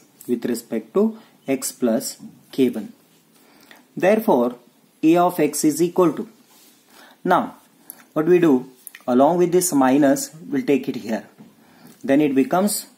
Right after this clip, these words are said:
minus of first term by denominator.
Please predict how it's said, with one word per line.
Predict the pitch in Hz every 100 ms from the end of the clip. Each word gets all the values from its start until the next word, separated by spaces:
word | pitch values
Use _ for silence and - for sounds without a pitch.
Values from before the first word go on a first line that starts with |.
| _ -
minus | 127 123 131 165 175 - - 143
of | 127 147 - _ _ _ _ - - - _ _ _
first | - 175 175 170 175
term | 170 156
by | 160
denominator. | 147 135 139 135 117 110 98